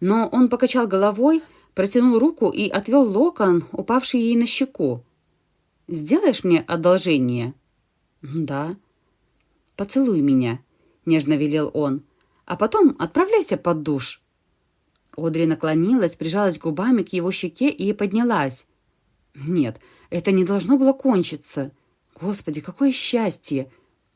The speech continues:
А вдруг он не ощущает ничего особенного?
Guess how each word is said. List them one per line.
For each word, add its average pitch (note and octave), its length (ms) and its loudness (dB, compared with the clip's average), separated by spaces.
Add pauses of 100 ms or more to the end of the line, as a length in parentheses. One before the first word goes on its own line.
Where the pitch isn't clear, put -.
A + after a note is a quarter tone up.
(160)
А F3+ 180 -2
вдруг F3 340 -4
он G3 260 2
не G3 80 2
ощущает F#3 640 -4
ничего F#3+ 300 -2
особенного? E3+ 840 -2